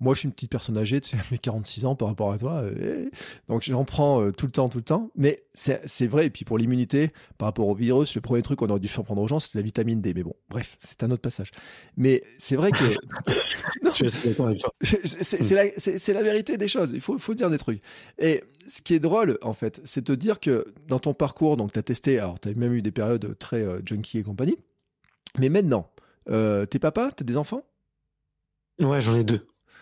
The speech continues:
Speaker 2: Deux
Speaker 1: Tu
Speaker 2: fils.
Speaker 1: leur, tu, tu, tu, tu leur dis quoi dans leur assiette ? Tu vois, avec, euh, ce que t'as vécu entre le sport, et cetera, tu te dis, tu, qu'est-ce que tu leur mets dans leur, dans leur assiette ?
Speaker 2: Euh, oula, c'est un sujet très compliqué.
Speaker 1: <laughs>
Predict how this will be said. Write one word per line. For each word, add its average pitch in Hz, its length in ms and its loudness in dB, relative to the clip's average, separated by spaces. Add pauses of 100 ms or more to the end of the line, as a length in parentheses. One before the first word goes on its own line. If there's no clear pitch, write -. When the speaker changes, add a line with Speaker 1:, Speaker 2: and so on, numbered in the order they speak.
(340)
Speaker 2:
Deux 127 120 4
Speaker 1:
Tu 120 40 -4
Speaker 2:
fils. 202 160 2
Speaker 1:
leur, 240 220 2 (220)
tu, 170 260 -4
tu, - 180 -10
tu, 202 240 -4
tu 233 120 -8
leur 214 120 2
dis 165 140 2
quoi 180 240 6
dans 139 100 2
leur 113 160 4
assiette ? 135 480 0 (140)
Tu - 120 -4
vois, 185 100 6
avec, 139 300 2 (400)
euh, 127 260 2
ce - 80 -8
que 151 80 -2
t'as 135 160 2
vécu 160 480 2
entre 127 240 2
le 120 80 2
sport, 143 500 2
et 110 40 -2
cetera, 147 440 -2
tu - 140 -8
te - 20 -10
dis, 175 140 -4
tu, 139 260 0 (380)
qu'est-ce 196 160 -2
que 330 80 0
tu 320 100 0
leur 123 160 4
mets 139 120 4
dans 120 120 2
leur, 98 240 -2
dans 104 200 -2
leur 101 200 -2
assiette ? 98 380 -6 (1700)
Speaker 2:
Euh, 147 320 2
oula, 170 240 4
c'est - 160 0
un 117 120 4
sujet 120 320 2
très - 240 -2
compliqué. 190 680 2
Speaker 1:
<laughs> - 60 -2